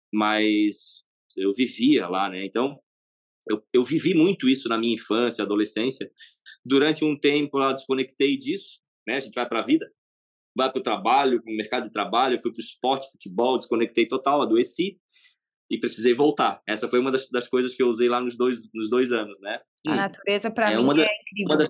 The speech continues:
Speaker 1: ferramentas mais, mais curativas que existem, né? Se, se
Speaker 2: É.
Speaker 1: o ser humano, se ele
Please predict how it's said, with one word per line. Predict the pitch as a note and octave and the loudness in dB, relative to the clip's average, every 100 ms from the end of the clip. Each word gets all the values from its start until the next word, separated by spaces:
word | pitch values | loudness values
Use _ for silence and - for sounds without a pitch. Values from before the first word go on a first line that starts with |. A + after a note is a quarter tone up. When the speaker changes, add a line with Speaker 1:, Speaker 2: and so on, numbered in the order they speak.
| - | 2
Speaker 1:
ferramentas | C#3+ B2+ A#2+ - D3 B2 | 0 0 -4 -4 -4 -2
mais, | A#2 A#2+ D3+ D3 - - | -2 -4 -6 -10 -8 -2
mais | A2 C3 C3 | 0 0 0
curativas | C3+ C3 - B2 B2 | -2 -2 -2 -14 -14
que | C3+ | -14
existem, | G#2+ F#2 - D#2+ | -12 -14 -16 -16
né? | D#2+ _ - | -16 _ -6
Se, | F#2+ A2 - | -2 -2 -4
se | - | -2
Speaker 2:
É. | A#2 | 0
Speaker 1:
o | |
ser | - D#3 | 2 0
humano, | C3+ | 0
se | A#2 | -2
ele | C#3+ | -2